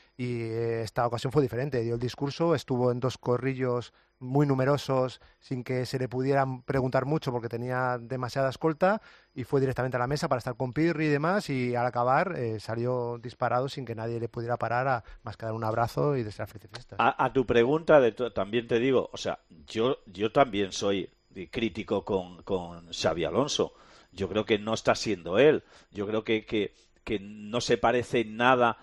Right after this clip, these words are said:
Speaker 2: al entrenador que estaba en el Bayer Leverkusen, ni a la hora de tomar decisiones,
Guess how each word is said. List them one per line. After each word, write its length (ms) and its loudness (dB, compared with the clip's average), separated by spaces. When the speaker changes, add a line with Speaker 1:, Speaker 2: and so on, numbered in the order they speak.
Speaker 2:
al 160 0
entrenador 540 0
que 100 -6
estaba 340 2
en 80 -8
el 80 -2
Bayer 320 0
Leverkusen, 680 0
ni 120 -6
a 100 0
la 200 2
hora 180 6
de 140 2
tomar 320 0
decisiones, 760 0